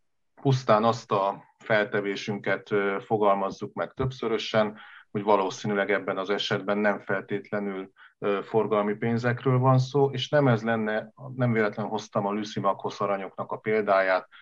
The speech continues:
Az egyetlen olyan eset, amikor a készítési időtől akár meglehetősen távoli időpontban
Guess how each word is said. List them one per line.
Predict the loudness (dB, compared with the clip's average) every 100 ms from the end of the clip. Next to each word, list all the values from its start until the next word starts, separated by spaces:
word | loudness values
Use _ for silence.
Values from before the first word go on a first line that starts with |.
| -20 -20 -20 -2
Az |
egyetlen | 0 2 0 0 0
olyan | 0 0
eset, | 0 0 2 2 0
amikor | -4 -4 -4 -2 0
a | 0
készítési | 2 2 2 0 -6 -4 -4 -8
időtől | 0 2 2 0 -4 0
akár | 0 0 -2
meglehetősen | 0 0 0 -2 -6 -10 -8 -8
távoli | 0 2 2 -2 -6
időpontban | -6 -4 -4 -4 -8 -4 0 0 0